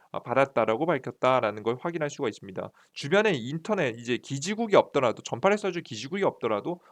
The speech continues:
언제 어디서든 사용할 수 있는 구조를 만들어 놓게 된 겁니다.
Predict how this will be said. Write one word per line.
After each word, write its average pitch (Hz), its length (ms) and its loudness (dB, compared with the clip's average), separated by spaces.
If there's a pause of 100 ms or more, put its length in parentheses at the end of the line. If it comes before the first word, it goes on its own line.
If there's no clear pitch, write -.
(120)
언제 202 420 4
어디서든 120 600 2
사용할 208 460 -4
수 185 180 -14
있는 127 420 -8 (200)
구조를 131 500 0 (140)
만들어 113 340 2
놓게 107 220 -8
된 139 180 -6
겁니다. 101 480 -6